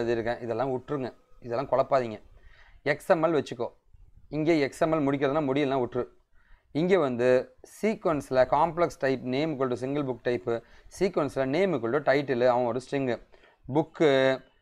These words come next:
டைட்டிலு, அதோட ஸ்ட்ரிங்கு. சரிங்களா? இந்த மாதிரி எழுதிருங்க. இது இன்னும் ஈஸியா வந்து நான் என்னுடைய வீடியோல, ப்ரீவியஸ் வீடியோஸ்ல கொடுத்துருக்கேன், பாருங்க. இது கொஞ்சம் காம்ப்ளெக்ஸா இருக்குங்க,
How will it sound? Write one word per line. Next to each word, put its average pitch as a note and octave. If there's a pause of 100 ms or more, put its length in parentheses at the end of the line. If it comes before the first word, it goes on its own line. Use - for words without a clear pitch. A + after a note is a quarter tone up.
(240)
டைட்டிலு, B2+ (460)
அதோட D#3 (120)
ஸ்ட்ரிங்கு. A2+ (800)
சரிங்களா? C3
இந்த C#3+
மாதிரி B2+
எழுதிருங்க. A2+ (280)
இது F3+
இன்னும் B3
ஈஸியா F#3
வந்து D3
நான் D#3+
என்னுடைய C3
வீடியோல, D#3+ (100)
ப்ரீவியஸ் F3+
வீடியோஸ்ல B2+
கொடுத்துருக்கேன், B2+
பாருங்க. A2+ (260)
இது D#3
கொஞ்சம் G#3+
காம்ப்ளெக்ஸா C#3
இருக்குங்க, G#2+